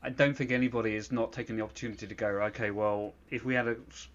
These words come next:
blank piece of paper and we could do this from scratch, now is the opportunity," right? Everything that's happened, we've done what we've done,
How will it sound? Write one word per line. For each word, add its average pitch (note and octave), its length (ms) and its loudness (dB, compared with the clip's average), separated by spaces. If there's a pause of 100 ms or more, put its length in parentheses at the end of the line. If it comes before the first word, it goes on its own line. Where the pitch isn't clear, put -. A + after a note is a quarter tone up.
blank C3+ 220 -2
piece C3 200 -6
of B2+ 80 -8
paper A#2+ 300 0
and G2+ 80 -6
we G#2+ 80 -4
could G#2 220 -10
do A#2 160 0
this G#2+ 100 -6
from G2+ 180 -10
scratch, - 540 -2 (220)
now A#2+ 200 2
is A2 80 -4
the A2+ 60 -2
opportunity," - 580 -8
right? C#3 160 -8 (960)
Everything D#3 300 8
that's A#2+ 140 -4
happened, A#2 400 4
we've A#2+ 120 -4
done D3 200 4
what - 100 -4
we've A2+ 100 -10
done, G#2+ 440 0